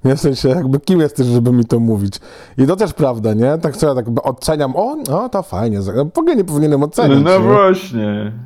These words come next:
Speaker 2: no właśnie.
Speaker 1: To też takie wyższościowe i aroganckie z mojej strony było, no i dało mi do myślenia.
Speaker 2: To jest trudna sprawa, bo niestety,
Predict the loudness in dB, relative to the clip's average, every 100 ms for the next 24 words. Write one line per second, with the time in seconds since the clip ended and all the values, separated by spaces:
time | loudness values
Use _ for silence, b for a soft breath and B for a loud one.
0 | -16 -10 -6 -4 -2 -2 -4 -8 -8 -4
1 | -2 -2 -2 -4 -2 -2 -2 -2 -4 -4
2 | -2 0 2 2 2 2 0 -2 -4 -4
3 | -2 -2 -4 -4 -2 0 0 0 -2 -2
4 | -2 0 -2 -2 -4 -4 -2 0 -2 b
5 | b -2 -2 2 0 0 -2 2 2 4
6 | 0 -2 -4 -2 -2 -2 -4 0